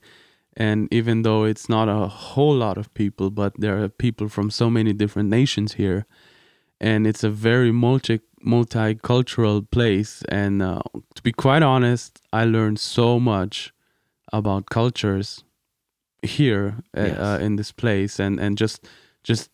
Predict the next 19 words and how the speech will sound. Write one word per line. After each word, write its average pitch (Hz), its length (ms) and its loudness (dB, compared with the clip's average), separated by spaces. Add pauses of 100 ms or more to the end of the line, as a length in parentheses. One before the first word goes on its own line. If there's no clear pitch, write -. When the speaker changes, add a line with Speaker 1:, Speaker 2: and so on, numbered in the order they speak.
(100)
Speaker 1:
living 135 460 4
with 113 200 0
them, 107 200 2
interacting 107 760 0
with 110 220 0
them, 107 180 0
talking 110 480 0
to 113 160 -4
them, 113 380 0
you 107 80 2
know, 101 200 0
like, 98 260 -4
understanding 107 680 -2
their 104 140 0
struggles, 113 680 -2 (540)
understanding 110 560 0
their 101 120 -2
differences. 101 840 0 (800)
Um, 101 540 -2